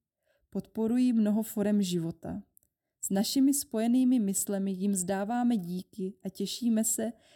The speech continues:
že budeme sledovat život rostlin po mnoho dalších generací. Nyní jsou naše mysli jedno.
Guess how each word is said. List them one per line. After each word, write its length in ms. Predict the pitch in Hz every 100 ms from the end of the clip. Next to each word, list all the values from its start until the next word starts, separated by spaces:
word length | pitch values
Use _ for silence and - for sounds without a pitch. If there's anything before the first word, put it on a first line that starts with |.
| _
že 140 | - 180
budeme 420 | 190 208 247 269
sledovat 520 | - 214 220 214 185
život 320 | 214 208 214
rostlin 540 | 185 185 - 190 190 196
po 120 | 190
mnoho 400 | 202 214 226 247
dalších 500 | 196 190 - 208 185
generací. 680 | 180 180 180 180 - - 208 _ _ _ _ _ -
Nyní 340 | 190 208 233
jsou 220 | - 240
naše 300 | 220 233 -
mysli 380 | 202 190 - 190
jedno. 460 | 180 156 170 170